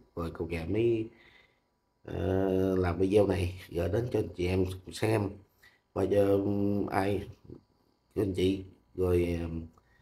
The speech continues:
những khúc mắc, ờ, anh chị ai bên A, bên B, tại sao, tại sao bây giờ có bên C nữa? Bên C, bên C đó là cái người trung gian, là người thứ ba đứng ra cho anh chị, giữ tiền cho anh chị em thôi.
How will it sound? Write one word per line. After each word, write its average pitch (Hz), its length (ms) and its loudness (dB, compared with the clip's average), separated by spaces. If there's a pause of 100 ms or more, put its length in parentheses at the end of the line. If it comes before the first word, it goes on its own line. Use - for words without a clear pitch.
(280)
những 98 220 -4
khúc 113 180 -6
mắc, 123 120 2 (100)
ờ, 92 220 2
anh 95 140 -2
chị 92 340 2
ai 98 320 2
bên 104 180 4
A, 104 340 2
bên 98 220 0
B, 104 40 8 (2000)
tại 90 160 -8
sao, 101 380 2
tại 90 140 -4
sao 98 220 0
bây 101 100 4
giờ 87 140 4 (120)
có 101 140 2
bên 107 140 2
C 104 280 4
nữa? 98 340 0 (260)
Bên 98 200 0
C, - 40 -10 (300)
bên 104 140 2
C 113 380 8
đó 127 340 2
là 120 160 2 (100)
cái 113 80 0
người 90 500 0
trung 101 280 -2
gian, 104 380 2
là 98 60 0
người 92 220 0
thứ 110 120 -2
ba 107 400 0
đứng 113 260 0
ra 123 200 6 (100)
cho 101 60 0
anh 92 180 -4
chị, 92 260 -2 (400)
giữ 127 280 4
tiền 90 260 4
cho 92 80 0
anh 98 160 -2
chị 92 240 2
em 104 180 0
thôi. 101 320 0